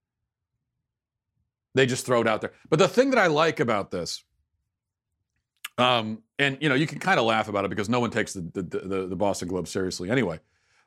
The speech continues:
Um, but the thing that I like about it is you, you can see just how meaningless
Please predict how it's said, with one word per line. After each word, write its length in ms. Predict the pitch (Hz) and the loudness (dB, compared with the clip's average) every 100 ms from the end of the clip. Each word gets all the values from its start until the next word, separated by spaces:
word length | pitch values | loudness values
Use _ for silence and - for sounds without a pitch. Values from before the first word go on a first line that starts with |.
| _ - | _ 0
Um, 480 | 117 120 104 101 98 _ _ _ _ _ | 2 4 2 -2 -8 _ _ _ _ _
but 460 | 117 104 131 127 - _ _ _ _ _ _ _ - | -8 0 2 2 -4 _ _ _ _ _ _ _ 0
the 120 | 127 | 0
thing 240 | - 214 | 4 4
that 80 | 240 | 4
I 60 | 151 | 2
like 280 | 117 123 110 | 2 2 2
about 180 | 104 | 0
it 80 | 98 | 0
is 140 | 104 110 | -2 0
you, 160 | 127 - - | 0 -2 -2
you 160 | 123 | 0
can 240 | 120 127 117 | 0 0 0
see 420 | - - 202 143 | -2 0 0 0
just 500 | 90 104 120 135 - | -2 0 0 -2 -6
how 340 | 123 113 110 | -2 2 2
meaningless 920 | 101 98 113 139 127 92 80 82 - | 0 0 0 2 0 -2 -6 -12 -14